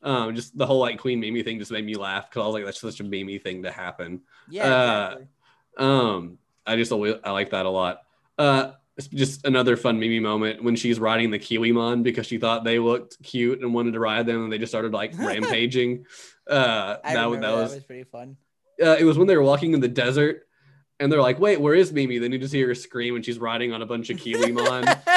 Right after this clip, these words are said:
Speaker 1: And Patamon, not Patamon, Palmon, like,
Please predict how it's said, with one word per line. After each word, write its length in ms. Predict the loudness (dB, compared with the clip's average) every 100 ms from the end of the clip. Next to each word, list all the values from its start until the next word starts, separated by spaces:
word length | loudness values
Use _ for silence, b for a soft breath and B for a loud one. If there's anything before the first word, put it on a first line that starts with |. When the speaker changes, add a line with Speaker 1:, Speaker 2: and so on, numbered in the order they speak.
| 2 0
Speaker 1:
And 160 | -2
Patamon, 680 | 2 2 4 2 0 -4 -10
not 200 | -6 -6
Patamon, 380 | -4 -6 -6 -6
Palmon, 340 | -2 0 0
like, 260 | 0 0 -2